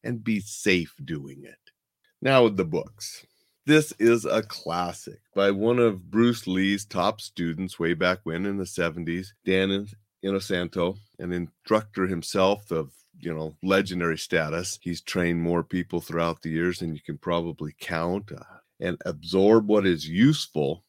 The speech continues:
is probably the best book title ever. I mean, this applies to martial arts, obviously, but it applies to just about everything in life. Absorb what is useful,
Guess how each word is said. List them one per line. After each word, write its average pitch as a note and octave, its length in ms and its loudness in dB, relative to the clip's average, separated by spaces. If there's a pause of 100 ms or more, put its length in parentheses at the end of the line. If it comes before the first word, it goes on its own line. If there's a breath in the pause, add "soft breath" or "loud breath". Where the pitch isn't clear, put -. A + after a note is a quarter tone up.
(280)
is F2+ 260 -12
probably F2 1300 -4
the F2 140 -2 (340)
best B2+ 420 6 (260)
book C3 400 4
title E2+ 640 -2
ever. C3 580 8 (300)
I F2+ 80 -18
mean, F#2+ 560 -8
this C3 300 6
applies G2+ 680 2
to F#2 120 -6
martial G2 560 2
arts, F#2+ 340 4
obviously, E2 680 -4 (100)
but D#3+ 120 2
it C#3+ 120 4
applies G2 600 0
to E2 100 -8
just - 320 -10
about F2 340 -4 (160)
everything D#2+ 720 -10
in E2 160 -10
life. C2 400 -14 (560)
Absorb F2+ 680 -4
what F2 180 -2
is F2+ 220 -6
useful, C#2+ 580 -14